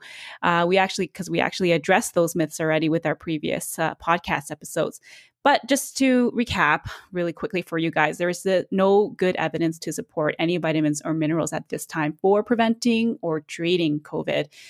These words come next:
They do have other uses. So again, just tune into those episodes for more information. And like Cecilia did mention,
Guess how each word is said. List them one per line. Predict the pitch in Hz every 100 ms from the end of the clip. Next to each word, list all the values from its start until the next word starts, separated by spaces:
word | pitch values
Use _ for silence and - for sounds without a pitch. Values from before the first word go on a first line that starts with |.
| - -
They | 165
do | 214 269
have | 285 277
other | - 254 254
uses. | 247 254 - 254 254 -
So | 180 175 170 165
again, | 170 175 165
just | 160 -
tune | 240 247
into | 240 240
those | 208 -
episodes | 196 254 - 302 -
for | 175 165
more | 165 160
information. | 160 170 160 165 - 165 165 - - - -
And | 196 185 175 170 165
like | 202 240
Cecilia | 269 - 233 226 202
did | 180 170
mention, | 170 156 165 - 160